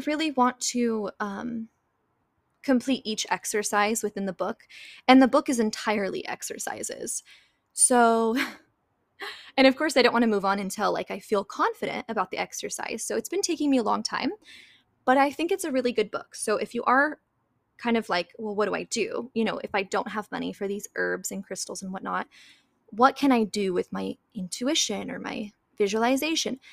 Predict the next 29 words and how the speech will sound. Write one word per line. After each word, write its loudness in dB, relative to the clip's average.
That 4
book 2
is 0
really, 2
really -2
good. -2
I 2
really 4
love 4
the -4
author. 0
He's, -4
um, -4
he's 2
just 0
got 4
a 6
lot 8
of -2
good 4
ideas, 0
and -6
I -2
think -2
his -6
energy -8
is -12
very -4
good. -2